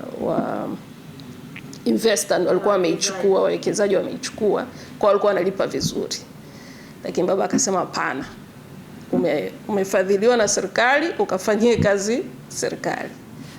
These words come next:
Kwa hiyo basi, ndo nikaingia kwenye ofisi ya, na bahati nzuri, nilivyorudi,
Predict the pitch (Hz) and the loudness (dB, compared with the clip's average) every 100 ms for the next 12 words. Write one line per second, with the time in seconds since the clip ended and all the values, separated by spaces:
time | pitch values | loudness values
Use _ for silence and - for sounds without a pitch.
0 | - - 190 202 311 277 277 - 302 311 | -16 -4 0 0 2 2 2 0 -4 -2
1 | 214 196 190 196 190 190 240 233 180 180 | -2 0 0 0 0 2 2 2 2 0
2 | 180 202 196 - 175 170 202 226 226 254 | -2 -4 -4 -2 0 2 2 4 4 6
3 | 247 226 240 269 190 247 - - - - | 4 6 6 6 4 0 -4 -10 -8 -8
4 | - - - - - - - 190 190 196 | -8 -6 -6 -2 2 4 4 4 2 4
5 | 214 285 427 202 233 | 6 6 6 4 2